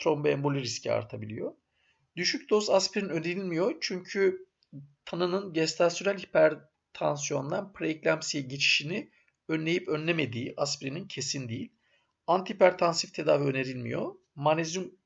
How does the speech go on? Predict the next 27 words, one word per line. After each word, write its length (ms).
sülfat 580
profilaksisi 840
önerilmiyor. 640
Eğer 460
tansiyon 600
yüz 220
altmış 600
sistolde, 800
e, 320
diastolde 640
yüz 380
on 200
milimetre 480
civa 280
ve 60
üzerinde 480
ise 240
o 120
zaman 220
artık 380
yönetim 580
gestasyonel 640
hipertansiyon 840
tanı 240
kriterlerine 560
uysa 460
da 260